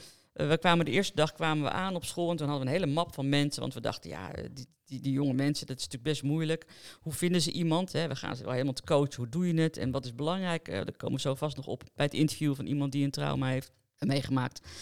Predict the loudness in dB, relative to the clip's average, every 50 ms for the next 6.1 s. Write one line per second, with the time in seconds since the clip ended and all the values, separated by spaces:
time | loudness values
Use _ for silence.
0 | -12 -12 -12 -14 -16 -18 -8 -4 -2 -2 0 2 2 2 2 2 2 2 4 4
1 | 4 4 4 4 4 6 6 6 6 6 6 4 4 2 2 0 0 2 4 4
2 | 4 4 4 4 4 6 6 6 4 4 4 2 4 4 6 6 6 6 4 4
3 | 2 2 -2 -2 -4 -2 -2 0 0 0 0 2 0 0 0 0 -2 -4 -4 -2
4 | 0 0 0 0 2 2 2 2 4 4 2 2 0 -2 -4 -2 -2 0 2 2
5 | 0 0 0 0 0 0 2 2 2 2 2 0 2 2 4 4 2 2 2 2
6 | 0